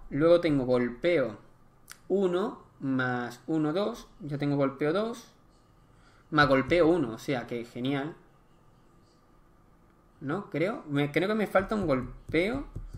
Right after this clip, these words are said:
Sí, claro, me faltaría un golpeo uno. Así que fuera, esto lo tacho, que ya lo tengo. Y me faltaría un golpeo uno. Vale.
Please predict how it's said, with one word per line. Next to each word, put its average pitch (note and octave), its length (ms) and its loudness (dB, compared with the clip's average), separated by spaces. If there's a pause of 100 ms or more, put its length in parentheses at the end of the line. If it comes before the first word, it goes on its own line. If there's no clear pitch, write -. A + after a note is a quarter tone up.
(240)
Sí, D#3+ 180 0
claro, D#3 220 4
me B2+ 100 -2
faltaría C3 440 -2
un E3+ 120 -2
golpeo C#3+ 400 0
uno. C3 300 0 (560)
Así C#3 260 -4
que D#3+ 320 -4
fuera, C3 440 0
esto D3+ 260 0
lo D#3 100 2
tacho, F3+ 340 0
que D3 120 -4
ya C#3+ 100 0
lo D3+ 80 0
tengo. G#3+ 460 -4 (1160)
Y D3 40 0
me D3 100 2
faltaría C#3+ 480 0
un E3+ 120 2
golpeo D#3 380 4
uno. B2+ 300 0 (2500)
Vale. A#2+ 460 0